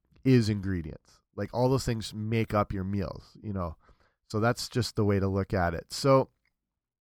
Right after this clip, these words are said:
the next tip after that, so now, like I said, if you're looking at all these different tips, whether, you know,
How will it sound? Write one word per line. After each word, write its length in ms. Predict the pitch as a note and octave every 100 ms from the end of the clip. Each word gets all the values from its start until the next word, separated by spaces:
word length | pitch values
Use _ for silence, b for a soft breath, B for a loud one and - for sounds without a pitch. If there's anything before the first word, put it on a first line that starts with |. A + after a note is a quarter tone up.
| _ _ _ B2
the 100 | C3
next 320 | D#3 E3+ -
tip 180 | D#3+ B2+
after 300 | C#3 C3 B2
that, 240 | A2+ A2+
so 100 | -
now, 300 | C3 C#3 C#3+ B B B
like 120 | C3+ B2+
I 40 |
said, 240 | B2+ C#3+
if 160 | C3 C3
you're 120 | C#3+
looking 280 | E3 F3 E3+
at 300 | C3+ B2+ B2 - b b b b -
all 160 | C3+
these 140 | C3 -
different 320 | B2 A2+ G2+
tips, 340 | - C#3+ -
whether, 340 | B2+ A#2 A2+ A2
you 140 | A#2+
know, 260 | A2 G#2